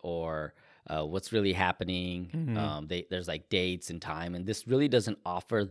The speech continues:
Speaker 1: that much to you other than it is, like our A I friend said, five poems, um, about what just happened in,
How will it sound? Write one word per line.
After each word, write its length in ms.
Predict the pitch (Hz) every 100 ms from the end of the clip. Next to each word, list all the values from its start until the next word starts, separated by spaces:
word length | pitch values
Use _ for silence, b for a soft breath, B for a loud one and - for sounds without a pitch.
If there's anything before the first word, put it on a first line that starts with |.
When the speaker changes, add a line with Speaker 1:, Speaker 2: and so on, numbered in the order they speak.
| -
Speaker 1:
that 240 | 90 -
much 320 | 95 87 -
to 120 | - 104
you 240 | 104 107 -
other 240 | 95 95
than 400 | 90 92 90 90
it 180 | 95 98
is, 460 | 110 123 98 90 - _ _ _ _
like 300 | 90 90 - -
our 200 | 87 90
A 140 | 95 95
I 180 | 92 90
friend 300 | - 92 92
said, 320 | 123 101 104 b b b b b b
five 480 | - 98 95 98 -
poems, 600 | 135 110 92 90 95 - b b b b -
um, 520 | 85 85 80 76 76 - _ _ _ _ _
about 380 | 95 90 90 90
what 260 | 87 90 85
just 220 | 95 85
happened 340 | 80 82 85
in, 260 | 82 80 80